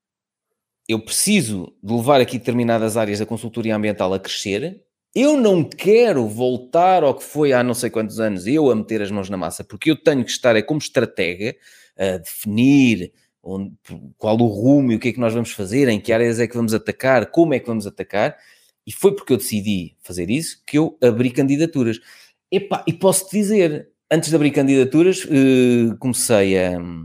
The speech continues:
olhei para as pessoas que conhecia e disse assim, "Ora, aquela pessoa se calhar é interessante, vou falar com ela e vou trazê-la para dentro da empresa."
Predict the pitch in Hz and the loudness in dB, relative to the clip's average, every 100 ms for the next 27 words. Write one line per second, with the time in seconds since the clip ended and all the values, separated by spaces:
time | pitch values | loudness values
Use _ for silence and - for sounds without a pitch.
0 | 82 76 - 104 104 104 - - - 117 | -16 -18 -4 0 2 0 -4 -8 -6 -4
1 | 107 - 170 160 151 123 - 87 95 85 | -6 -4 -8 -6 -8 -8 -10 -10 -10 -10
2 | 80 _ - 98 98 117 - 110 113 107 | -12 _ -4 -4 -2 -6 -6 -2 0 0
3 | - 80 - 92 101 98 110 104 110 107 | -2 -8 -6 -2 2 2 4 2 2 -4
4 | 113 101 107 104 107 101 104 95 85 82 | -6 -2 0 0 -2 -2 -4 -4 -6 -8